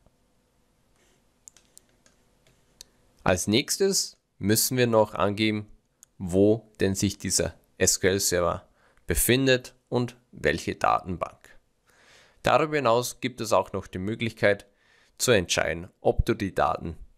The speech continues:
als Ganzes importieren möchtest, Vorsicht bei <laughs> ganz großen Tabellen, oder über eine direkte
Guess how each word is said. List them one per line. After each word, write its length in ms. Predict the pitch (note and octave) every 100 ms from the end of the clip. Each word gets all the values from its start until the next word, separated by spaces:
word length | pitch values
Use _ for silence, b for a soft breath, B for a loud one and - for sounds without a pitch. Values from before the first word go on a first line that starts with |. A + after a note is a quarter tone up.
| _ -
als 240 | E2 -
Ganzes 420 | F2+ E2+ - F2
importieren 600 | - - - - A#2 C#3+
möchtest, 640 | C#3 B2+ - C3 - - - -
Vorsicht 640 | - G2+ A2+ B2 A2+ -
bei 180 | F#2+ -
<laughs> 100 | -
ganz 320 | - E2+ G#2+ -
großen 460 | - B2 - C#3
Tabellen, 560 | A#2+ A2 A2 A2 A2 B B B B B
oder 500 | C3+ C#3+ C#3+ D3 _ _ -
über 220 | B2 A#2
eine 260 | G#2 G2+ G#2
direkte 720 | - G#2+ F#2+ F#2+ - A2